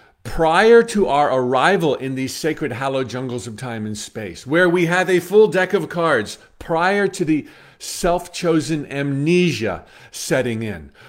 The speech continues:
we see the landscape of eternity. We see all possibilities.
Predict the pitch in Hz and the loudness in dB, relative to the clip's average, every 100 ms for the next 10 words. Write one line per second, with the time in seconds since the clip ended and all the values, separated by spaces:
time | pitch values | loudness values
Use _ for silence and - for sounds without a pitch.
0 | - 175 226 214 214 226 214 151 139 151 | -4 0 0 0 -2 0 0 0 -2 -4
1 | 170 170 - 147 131 127 117 113 131 127 | -4 -4 -6 -6 -4 -6 -6 -8 -10 -10
2 | 123 92 104 196 233 214 214 214 196 143 | -10 -10 -4 0 0 -2 -2 2 2 2
3 | 170 175 175 160 156 175 123 135 135 110 | 0 0 -2 -4 -4 -4 -4 -4 -4 -6
4 | 90 | -8